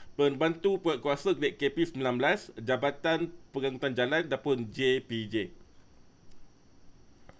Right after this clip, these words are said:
Alright, okey, ini adalah,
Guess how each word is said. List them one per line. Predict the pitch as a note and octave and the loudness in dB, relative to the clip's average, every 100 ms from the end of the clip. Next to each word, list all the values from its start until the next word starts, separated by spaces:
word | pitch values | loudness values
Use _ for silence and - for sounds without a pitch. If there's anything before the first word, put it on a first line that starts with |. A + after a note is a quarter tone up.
| - - - - - - - - - - - | -20 -20 -20 -20 -20 -20 -20 -20 -20 -10 0
Alright, | D#3+ - - - - | 2 2 -8 -20 -4
okey, | E3 C3 | 0 2
ini | D#3+ A3 | 2 2
adalah, | F#3 F3 | 4 4